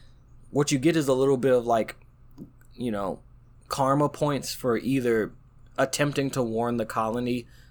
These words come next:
or just being concerned about your own ass. Um, that's all you, that's all the choice you get. You're going to blow up this Mass Effect relay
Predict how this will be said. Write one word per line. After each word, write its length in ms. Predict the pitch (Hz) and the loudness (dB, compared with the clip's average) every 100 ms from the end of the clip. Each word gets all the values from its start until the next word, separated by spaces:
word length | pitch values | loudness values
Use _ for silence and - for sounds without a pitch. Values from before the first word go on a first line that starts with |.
| - - | -16 -2
or 180 | 127 | 0
just 260 | 120 120 - | 2 0 0
being 200 | 127 120 | 0 0
concerned 380 | 120 113 120 110 | -2 -2 0 0
about 240 | 107 107 | 0 -2
your 100 | 107 | -4
own 160 | 104 113 | -2 -2
ass. 260 | 120 120 - - - - - - - | -4 -6 -12 -20 -20 -20 -20 -20 -12
Um, 380 | - 104 98 95 - | -6 -4 -4 -6 -2
that's 180 | 131 - | 0 4
all 220 | 151 160 | 4 4
you, 160 | 143 | 0
that's 200 | 139 160 | 0 2
all 180 | 156 180 | 4 2
the 180 | 165 120 | 0 -2
choice 360 | - - 156 - | 0 2 2 2
you 120 | 113 | 0
get. 360 | 135 127 - | 0 0 -2
You're 140 | 123 143 | 2 2
going 320 | 123 170 233 | 4 4 4
to 120 | - | 2
blow 380 | 143 120 139 139 | 0 4 4 6
up 160 | 139 - | 4 2
this 140 | 131 | -4
Mass 300 | 110 117 127 | 0 0 0
Effect 320 | 123 - 104 | -2 -2 -4
relay 400 | - 113 113 98 | -2 -4 0 -2